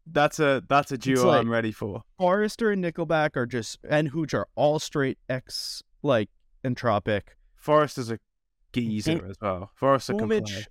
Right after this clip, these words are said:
Speaker 2: obviously was a good I G L and had out of server <laughs> issues.
Speaker 1: B-, I think Boomich,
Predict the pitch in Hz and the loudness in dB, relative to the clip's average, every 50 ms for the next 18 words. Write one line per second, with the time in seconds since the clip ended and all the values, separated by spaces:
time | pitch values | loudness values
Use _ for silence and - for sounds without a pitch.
0 | _ _ - 123 123 127 151 165 190 196 190 175 - 202 190 175 170 160 156 143 | _ _ -6 -2 -2 0 0 -2 -2 -4 -4 -4 -4 -4 -2 -2 -2 -2 -2 -2
1 | 147 151 143 135 135 131 135 123 120 117 101 95 95 104 135 139 139 - _ - | 0 0 2 2 2 0 0 -2 -2 0 0 0 0 -2 -4 -4 -8 -8 _ -4
2 | 123 123 113 120 110 107 - - 127 143 156 156 139 - 156 139 127 131 123 120 | -4 -2 -2 -2 -2 -2 0 0 0 0 0 0 -2 0 0 0 0 0 -4 -4
3 | - - - - 127 110 110 117 135 - - - - - - - _ _ _ _ | -6 -6 -6 -4 -4 -2 -4 -4 -6 -8 -10 -10 -12 -14 -16 -18 _ _ _ _
4 | _ _ _ _ _ _ _ _ _ _ _ _ _ _ _ - - - _ - | _ _ _ _ _ _ _ _ _ _ _ _ _ _ _ -20 -20 -18 _ -4
5 | - 131 190 208 247 202 165 170 180 175 170 165 - - | 0 2 4 4 2 2 0 0 0 2 2 0 -2 -6